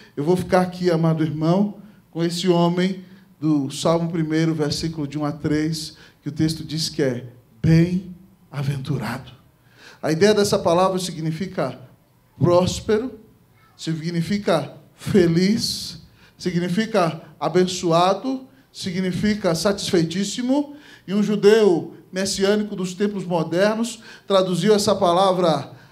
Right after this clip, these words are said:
ashrei como, amado amigo e irmão, marche. Porque o judeu é peregrino no deserto. E bem-aventurado é aquele que marcha, aquele que avança, aquele que segue adiante.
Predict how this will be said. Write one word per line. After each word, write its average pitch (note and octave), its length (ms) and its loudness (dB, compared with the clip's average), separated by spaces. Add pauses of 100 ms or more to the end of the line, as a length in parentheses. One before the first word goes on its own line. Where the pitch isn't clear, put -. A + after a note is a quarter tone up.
(140)
ashrei F#3 840 4 (280)
como, F#3 680 2 (120)
amado F3+ 360 4
amigo F3+ 260 2
e F3+ 40 4
irmão, F3 240 4
marche. F#3 840 2 (840)
Porque D3+ 200 -2
o F3 80 6
judeu F#3+ 420 4
é F#3+ 80 2
peregrino F#3+ 720 0
no G3+ 100 0
deserto. C#3+ 680 -2 (300)
E D3+ 60 -16
bem-aventurado E3+ 800 2
é D#3 40 2
aquele D#3+ 280 -2
que D#3 120 -4
marcha, G3 640 0 (240)
aquele D#3 300 -2
que E3 100 -6
avança, D3 680 -2 (180)
aquele C#3+ 320 -4
que E3 120 -12
segue C#3 260 -4
adiante. C#3 600 -6